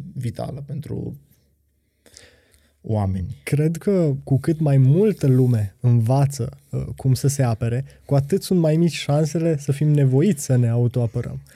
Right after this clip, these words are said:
Speaker 1: Corect.
Speaker 2: Pentru că știi că
Speaker 1: Corect.
Speaker 2: de,
Speaker 1: Corect.
Speaker 2: știi că nu știi. Știi că nu știi ce ți se poate
Speaker 1: Da.
Speaker 2: întâmpla dacă, uh, te îndrepți împotriva cui nu trebuie.
Speaker 1: Exact, exact.
Speaker 2: Da.
Speaker 1: Și am văzut, uh, zilele trecute un filmuleț cu un, uh,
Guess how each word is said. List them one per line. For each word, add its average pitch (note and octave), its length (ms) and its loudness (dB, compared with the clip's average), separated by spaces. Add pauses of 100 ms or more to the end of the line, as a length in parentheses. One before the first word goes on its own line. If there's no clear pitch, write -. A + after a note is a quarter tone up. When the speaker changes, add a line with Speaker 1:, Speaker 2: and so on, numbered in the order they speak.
Speaker 1:
Corect. F#3 300 -2
Speaker 2:
Pentru G3+ 200 -2
că A3 120 -4 (140)
știi - 320 0
că C4 380 2
Speaker 1:
Corect. C4 380 -2 (500)
Speaker 2:
de, E3 100 -8
Speaker 1:
Corect. C#3+ 380 -4
Speaker 2:
știi - 260 0
că C4+ 100 0
nu C4+ 120 4
știi. - 340 0
Știi A#3 200 -2
că A#3+ 80 4
nu A#3 140 4
știi A3+ 180 0
ce A3 120 0
ți G#3 80 -4
se G#3+ 80 2
poate G#3 180 4
Speaker 1:
Da. F#3+ 60 4
Speaker 2:
întâmpla F#3 300 2
dacă, E3 240 2 (340)
uh, C3+ 380 4 (140)
te D3 80 0
îndrepți D#3 300 2
împotriva D3 380 2
cui C#3+ 160 2
nu C#3 100 6
trebuie. B2+ 460 -4
Speaker 1:
Exact, D3 480 -6 (320)
exact. C3+ 280 -4
Speaker 2:
Da. - 40 -4 (160)
Speaker 1:
Și C3+ 80 -2 (360)
am B2+ 300 -6
văzut, C#3 400 -4
uh, B2 80 -6 (380)
zilele A#2+ 320 -2
trecute A#2 360 -8
un A#2+ 60 -4
filmuleț A2+ 800 -4
cu A#2+ 140 -10 (840)
un, G#2+ 380 -6
uh, G#2 480 -8